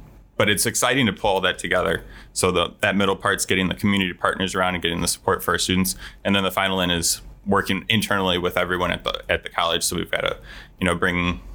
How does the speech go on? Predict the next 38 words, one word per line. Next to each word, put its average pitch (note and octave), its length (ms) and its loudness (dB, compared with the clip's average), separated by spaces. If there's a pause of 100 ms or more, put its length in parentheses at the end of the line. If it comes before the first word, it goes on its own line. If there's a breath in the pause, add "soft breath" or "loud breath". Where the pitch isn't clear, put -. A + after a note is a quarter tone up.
(120)
work F#2+ 220 0
with F2 120 0
our, E2 240 0 (140)
our - 340 -4
faculty, F#2+ 800 0 (280 loud breath)
the F#2 80 -2
different F2+ 280 0
supportive G2+ 460 2
services F#2 500 0
offices, F2+ 680 0
and F2+ 140 -2
then F2+ 80 -4
the F2 100 0
administration, F2+ 760 0
and, E2+ 180 -2 (460 loud breath)
um, F2 420 -2 (140)
and F#2 120 2
then F2 140 0
get F#2+ 100 2
all G2+ 160 2
that G2 180 0
paperwork G2 400 0
together F#2 340 2
and F2+ 100 -2
get F#2 80 2
it F2+ 120 0
to - 100 0
the F2 100 0
state F2+ 460 0
and E2+ 240 0 (380 loud breath)
get F#2+ 100 4
everything E2+ 340 2
approved. E2 380 -2
So F2 400 -2
it's A2 180 2
really A#2 180 4
exciting F#2+ 360 0
having F2 440 0